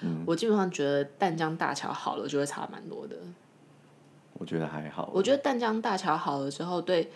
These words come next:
Speaker 2: 淡海来说，它就是多了一个出路，因为它现在主要是卡在同一条路上面的这个问题，
Speaker 1: 嗯，嗯。
Speaker 2: 所以它多了一个出路可以出去之后，其实对它整体的，我，我自己觉得对交通部分的改善就会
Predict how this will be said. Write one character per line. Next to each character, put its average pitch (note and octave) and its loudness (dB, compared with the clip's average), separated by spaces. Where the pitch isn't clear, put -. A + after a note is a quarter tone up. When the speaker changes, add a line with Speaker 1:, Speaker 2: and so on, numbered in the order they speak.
Speaker 2:
淡 G3+ 6
海 E3+ -2
来 D3 0
说， D3+ 0
它 E3+ -4
就 E3+ -4
是 F3+ -4
多 D3+ 2
了 C#3+ 2
一 - -2
个 - -2
出 B2 -4
路， B2+ -4
因 D#4+ 2
为 E4 4
它 D4 -2
现 C#4 0
在 B3+ 2
主 D#3+ -6
要 D#3+ 0
是 G3 -4
卡 - -6
在 F3 -2
同 C#3+ -6
一 - -2
条 F3 -6
路 D3 -2
上 - -2
面 - -10
的 B2+ -10
这 - -2
个 - 4
问 E3+ 4
题， - -10
Speaker 1:
嗯， F3 0
嗯。 - -8
Speaker 2:
所 - 2
以 B3+ 6
它 B3 4
多 A3 6
了 F3 6
一 D#3+ 6
个 D#3+ 4
出 D#3+ -2
路 F3 2
可 E3 0
以 - 0
出 - -4
去 D#3 0
之 C#3 -2
后， D3+ 0
其 D3 -2
实 D3+ -2
对 F#3 -2
它 E3+ 0
整 C#3+ -8
体 - -8
的， - -6
我， F3 6
我 D#3 4
自 C#4 0
己 G3+ 4
觉 D3 0
得 D3 6
对 G3+ 4
交 E3 0
通 D#3+ -2
部 F3+ 4
分 E3+ 0
的 - -4
改 - -2
善 - 0
就 F3+ 0
会 E3+ 0